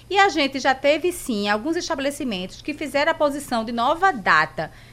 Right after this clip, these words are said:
não é? E que muitas vezes passa desapercebido pelo consumidor. Você chega lá, vê uma posição de nova data, você não tem, é, é, você tá vendo que foi, não, vence até tal dia, você vai comprar.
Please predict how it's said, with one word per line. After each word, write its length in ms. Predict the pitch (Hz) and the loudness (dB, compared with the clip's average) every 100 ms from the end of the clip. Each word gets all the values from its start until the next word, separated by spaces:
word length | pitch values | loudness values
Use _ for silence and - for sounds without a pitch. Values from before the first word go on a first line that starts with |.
| - - - | -20 -20 -8
não 80 | 190 | 0
é? 220 | 254 359 - | 0 0 -2
E 140 | 359 | 0
que 140 | 381 453 | 2 2
muitas 360 | 453 415 302 | 2 0 2
vezes 220 | 254 254 | 2 0
passa 360 | - 311 302 339 | 2 6 6 6
desapercebido 640 | 330 349 349 359 294 302 - | 0 0 0 -4 -4 -4 2
pelo 260 | 330 339 | 2 2
consumidor. 720 | 370 392 - 427 453 302 185 - - - - | -2 -4 -2 -4 0 2 2 -4 -20 -20 -10
Você 220 | 196 214 | -4 -4
chega 280 | - 226 277 | -2 2 6
lá, 340 | 302 285 427 | 8 8 6
vê 200 | 330 247 | 4 4
uma 120 | 233 | 4
posição 440 | 220 214 220 - 208 | 2 -2 -4 -4 -4
de 80 | 226 | -2
nova 260 | 226 277 | 0 0
data, 380 | 262 269 311 - | 4 6 6 4
você 260 | 302 285 254 | -2 -2 -2
não 160 | 247 | -2
tem, 380 | 233 233 220 202 - - - - | 0 0 0 -4 -10 -20 -20 -2
é, 240 | 214 220 208 | 0 4 4
é, 540 | 208 202 190 185 170 - - - - - - - - | 4 6 4 4 0 -6 -20 -20 -20 -20 -20 -20 -6
você 220 | 208 247 | -2 2
tá 140 | 240 233 | 4 4
vendo 280 | 247 240 | 4 0
que 100 | 240 | -2
foi, 480 | 240 - 220 214 196 196 | -4 4 6 6 4 2
não, 220 | 277 208 | 0 2
vence 340 | 226 262 302 | 0 0 2
até 320 | 285 262 269 285 | 0 2 0 2
tal 240 | 285 294 | 4 4
dia, 300 | 240 285 330 | 2 0 2
você 260 | 349 349 370 | 0 0 4
vai 160 | 339 | 4
comprar. 640 | 349 494 - 294 175 - | 2 -2 4 6 6 2